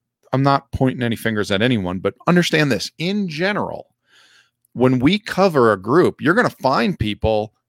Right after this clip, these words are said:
that are part of this group, and they're gonna say, "I didn't know they believe that." Caleb was just talking to some friends in this last week, and,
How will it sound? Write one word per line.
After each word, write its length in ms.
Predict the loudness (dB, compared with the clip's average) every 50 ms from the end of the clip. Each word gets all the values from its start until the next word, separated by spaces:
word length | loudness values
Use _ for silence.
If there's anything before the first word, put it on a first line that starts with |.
| _ -10
that 420 | -4 -2 0 0 0 0 -2 -4 _ _ _ _ _ _
are 300 | 2 4 4 4 4 2
part 400 | 0 -2 0 2 2 2 2 0 0
of 180 | -2 -2 -2
this 200 | -4 -6 -6 -6
group, 260 | -4 -2 -2 -2 -2 -2
and 80 | -6
they're 80 | -6 -6
gonna 100 | -8 -6
say, 140 | -6 -6 -4
"I 160 | -2 -2 -2
didn't 160 | -2 -2 -4
know 100 | -4 -6
they 120 | -6 -8
believe 360 | -12 -12 -12 -12 -12 -12 -10 -6
that." 300 | -2 0 0 0 -2 _ _ _ -20 -20 -20 -20 -20 -20 _ _ _ _ _ _ _ _ _ _ _ _ _ -10
Caleb 400 | -4 -2 0 2 4 2 2 4
was 160 | 2 2 2
just 260 | 2 0 -2 -2 -2
talking 340 | 0 0 2 2 0 -2 -4
to 80 | -4 -4
some 200 | -4 -4 -4 -4
friends 480 | -2 0 2 2 2 2 0 -2 -4
in 120 | -2 -2 -2
this 200 | -2 -4 -4 -2
last 320 | -2 -2 -2 -2 -4 -4
week, 300 | -2 -2 0 0 -2 -4
and, 180 | -4 -6 -6